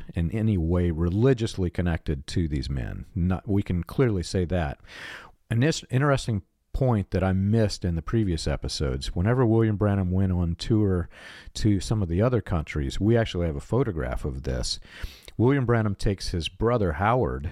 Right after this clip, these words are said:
on some of the previous tours, who also, I can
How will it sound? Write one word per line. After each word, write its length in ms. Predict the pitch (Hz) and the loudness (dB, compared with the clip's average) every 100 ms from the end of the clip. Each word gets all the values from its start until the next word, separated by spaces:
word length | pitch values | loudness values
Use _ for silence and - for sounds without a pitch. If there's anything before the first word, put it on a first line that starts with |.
| - - | -10 -4
on 200 | 92 85 | -2 0
some 200 | - 98 | 0 -2
of 80 | 80 | -4
the 60 | |
previous 480 | - 156 156 90 73 | -2 0 0 0 -4
tours, 500 | - 82 65 69 - - - - - | -4 -4 -2 -4 -6 -12 -20 -16 0
who 160 | 120 | 2
also, 760 | 117 131 139 - 123 101 90 90 - _ - | 2 4 2 2 0 0 0 -4 -10 _ -2
I 160 | 104 | 0
can 400 | - 110 92 87 | 0 -2 -2 -4